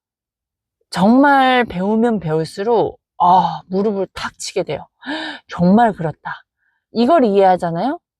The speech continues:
사람들과 대화할 때 사람들이 끊지 못하게 하는 것들이 있어요.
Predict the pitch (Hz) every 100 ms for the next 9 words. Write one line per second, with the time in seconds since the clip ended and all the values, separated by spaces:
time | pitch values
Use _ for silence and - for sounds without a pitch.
0 | _ - 311 349 330 254 247 226 220 202
1 | 196 180 165 160 254 180 - 175 208 240
2 | 190 156 - 254 160 - - 294 339 311
3 | 269 - 392 427 - 381 214 - 190 185
4 | 175 170 160 160 160 - 160 165 165 -
5 | 135 131 160